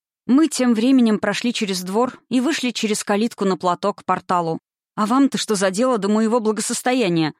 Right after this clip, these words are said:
спросила я, устав от его неверия в мой успех. «Я в ответе за безопасность Горалии, и мне важно, чтобы замок был под надежной защитой. Ваш отец и даже дядька обеспечивали семь камней хотя бы минимально,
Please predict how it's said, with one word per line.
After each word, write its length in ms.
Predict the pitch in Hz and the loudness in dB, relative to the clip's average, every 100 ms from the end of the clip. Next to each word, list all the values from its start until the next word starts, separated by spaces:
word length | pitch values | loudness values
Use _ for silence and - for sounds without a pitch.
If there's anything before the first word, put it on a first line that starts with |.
| _ _ | _ _
спросила 500 | - 175 160 - 202 | -12 -8 -6 -2 0
я, 180 | 180 175 | 0 0
устав 340 | 170 202 180 | -2 -4 -4
от 120 | 180 | -6
его 180 | 175 170 | -6 -2
неверия 420 | 180 180 196 180 165 | 0 2 0 0 -2
в 60 | |
мой 200 | 180 175 | 0 0
успех. 420 | 170 - 180 - - _ _ _ | -2 -4 -6 -6 -20 _ _ _
«Я 180 | 180 185 | -2 0
в 60 | 180 | -2
ответе 320 | 180 180 180 | -2 -4 -2
за 100 | 180 | -4
безопасность 680 | 170 170 - 180 180 - | -2 -2 -2 -2 -4 -4
Горалии, 540 | 160 175 190 208 160 - - - _ - | -2 0 0 0 -2 -4 -10 -20 _ 2
и 80 | |
мне 200 | 254 254 | 4 4
важно, 380 | 202 220 240 196 | 4 2 2 0
чтобы 260 | 170 202 185 | -2 -2 -2
замок 380 | 175 208 175 170 | 0 0 0 0
был 160 | 202 | -4
под 160 | 202 185 | -2 -2
надежной 460 | 185 165 185 190 | -2 0 -2 0
защитой. 600 | 175 180 - 190 151 139 - _ - | 0 -2 -2 -6 -6 -8 -10 _ -4
Ваш 320 | 202 214 - | -2 -2 -4
отец 440 | 156 - 214 - | -4 -2 -2 -2
и 20 | 180 | -2
даже 320 | 185 180 170 | 0 0 -2
дядька 560 | 151 220 220 - 151 - _ - | 0 0 0 -4 -8 -8 _ -4
обеспечивали 680 | 269 233 - 269 - 208 | -2 -2 -2 -4 -2 -2
семь 300 | 196 - 233 | -2 -2 -2
камней 380 | 202 196 190 220 | 0 0 0 -2
хотя 300 | - 202 220 | -2 -2 -2
бы 120 | 208 | 0
минимально, 720 | 208 214 214 226 302 185 156 | 2 4 4 4 2 2 0